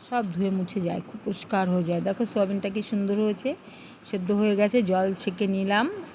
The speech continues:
আর এখানে নিয়ে নিয়েছি প্লেটে, দেখো নুন, চিনি, হলুদ গুঁড়ো, জিরে গুঁড়ো, ধনে গুঁড়ো, টমেটো সস, চিলি সস, একটু কর্নফ্লাওয়ার, একটু গুঁড়ো শুকনো লঙ্কা, ঝাল লঙ্কা। এই ন-, নয় রকমের মশলা আমি আজকে দেব।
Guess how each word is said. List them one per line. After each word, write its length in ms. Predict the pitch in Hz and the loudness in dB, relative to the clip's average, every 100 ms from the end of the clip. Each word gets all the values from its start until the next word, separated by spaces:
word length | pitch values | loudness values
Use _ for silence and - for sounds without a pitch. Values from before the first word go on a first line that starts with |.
| 254 | -6
আর 140 | 247 185 - | -2 -2 0
এখানে 360 | 202 202 220 | -2 0 0
নিয়ে 200 | 208 202 | 2 2
নিয়েছি 320 | 202 202 196 - | 0 0 -2 -8
প্লেটে, 340 | - 196 196 | -6 -4 -2
দেখো 320 | 190 190 220 | -2 -2 -2
নুন, 420 | 196 196 208 214 202 - | 0 0 2 2 0 -2
চিনি, 280 | 196 202 202 | -2 0 0
হলুদ 360 | 185 190 180 180 | 0 0 -2 -2
গুঁড়ো, 200 | 196 196 | 0 0
জিরে 320 | 175 196 190 | 0 0 0
গুঁড়ো, 240 | 190 196 | 2 0
ধনে 300 | 185 175 190 | 2 0 0
গুঁড়ো, 260 | 185 196 208 - - - - | 0 2 0 -2 -16 -18 -4
টমেটো 340 | - 208 202 208 | 2 4 4 2
সস, 280 | 196 208 208 - - | 4 4 4 -6 -16
চিলি 320 | - 208 202 214 | -2 2 4 4
সস, 340 | - 214 214 - - - - | 6 6 6 0 -16 -20 -10
একটু 220 | 185 175 196 | -10 -6 -6
কর্নফ্লাওয়ার, 640 | - 190 196 - 208 214 233 - | -2 -2 0 4 6 8 6 4
একটু 240 | 180 208 | -4 -2
গুঁড়ো 320 | 175 190 214 | 0 4 4
শুকনো 360 | 240 175 185 185 | 2 -4 0 2
লঙ্কা, 420 | 175 170 - 175 156 | 2 0 -2 -4 0
ঝাল 240 | 208 180 | 4 6
লঙ্কা। 420 | 175 165 175 - - - - - - - - - | 6 4 0 -6 -12 -16 -18 -20 -20 -20 -20 -2
এই 360 | 220 233 247 254 - - - | 2 4 4 0 -8 -18 -6
ন-, 480 | 185 190 185 180 180 185 | -2 -2 0 0 2 6
নয় 220 | 202 220 | 8 8
রকমের 440 | 226 226 233 240 226 196 | 8 6 6 6 4 0
মশলা 440 | 190 185 - 220 | 0 0 4 4
আমি 360 | 339 190 196 190 | 4 0 0 0
আজকে 340 | 180 - 269 | -2 0 2
দেব। 160 | 180 | 2